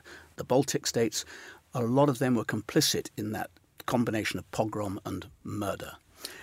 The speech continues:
And the Russians were very careful. Kremlin was very careful. They, although there were some, a lot of exclusively Jewish massacres and murders,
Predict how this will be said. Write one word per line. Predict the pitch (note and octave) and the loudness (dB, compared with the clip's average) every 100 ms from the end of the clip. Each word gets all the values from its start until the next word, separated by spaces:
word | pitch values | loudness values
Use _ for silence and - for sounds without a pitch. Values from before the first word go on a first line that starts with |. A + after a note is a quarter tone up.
| - - | -18 -2
And | A#2 G#2+ A2 A2 - - _ _ | 0 0 -2 -4 -6 -8 _ _
the | C#3 | 4
Russians | B2+ F#3 - D4+ | 6 6 6 6
were | D#3+ | 6
very | C#3+ E3 G3 - - | 6 4 2 -4 0
careful. | D#3+ C3 - - - _ - | 0 2 -2 -8 -10 _ -2
Kremlin | - - - | 2 2 2
was | B2+ | 0
very | C3 D#3 F3 | 4 4 4
careful. | E3+ E3 - | 0 0 0
They, | C3+ C#3+ C3+ - - - | 4 4 4 -2 -12 2
although | C3 C3+ B2 F#3+ A3 F3+ - - - | 4 6 8 8 8 6 -2 -14 2
there | C3 C3 | 4 6
were | B2+ | 6
some, | - C#3+ C3+ - - _ _ | 8 8 6 0 -20 _ _
a | - B2 | 4 6
lot | C3 G3 A#2+ | 8 8 6
of | A#2 | 4
exclusively | - - - E3 G3+ - C#3+ C3 | 2 2 4 4 6 4 6 6
Jewish | A2+ C#3 G#2+ - - - - | 8 6 6 2 -4 -6 -2
massacres | A#2 B2 A#2+ - - G#2+ | 4 4 4 2 0 0
and | F#2+ G#2 | 0 2
murders, | A#2+ C3+ A#2 C2+ - - | 6 8 6 0 -4 -4